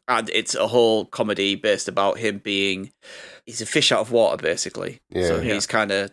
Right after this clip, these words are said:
Speaker 1: stuck
Speaker 2: Classic
Speaker 1: in
Speaker 2: comedy trope.
Speaker 1: Yeah, he, he's gone to a different culture in a different land where things are completely different and,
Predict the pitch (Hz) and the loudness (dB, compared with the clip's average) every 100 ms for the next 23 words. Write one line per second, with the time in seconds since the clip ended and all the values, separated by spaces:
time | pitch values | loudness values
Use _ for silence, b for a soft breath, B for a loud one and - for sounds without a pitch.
0 | _ - - - 117 - 101 98 87 85 | _ -4 -2 2 2 2 0 -2 0 0
1 | - 90 - 104 110 95 92 - 120 123 | 0 -2 0 2 4 4 2 0 -4 -4
2 | 107 - 120 110 110 107 117 113 - 117 | -2 0 2 2 -2 0 -2 -4 0 0
3 | 113 117 104 107 - 107 98 104 101 92 | 0 -4 -4 -4 -4 -4 -2 -2 -2 -6
4 | 104 104 101 113 107 - - 113 71 - | 0 2 2 -2 -4 -8 -6 -6 -6 -6
5 | 98 - 95 - 80 92 95 | -4 -2 -4 -4 -4 -4 -6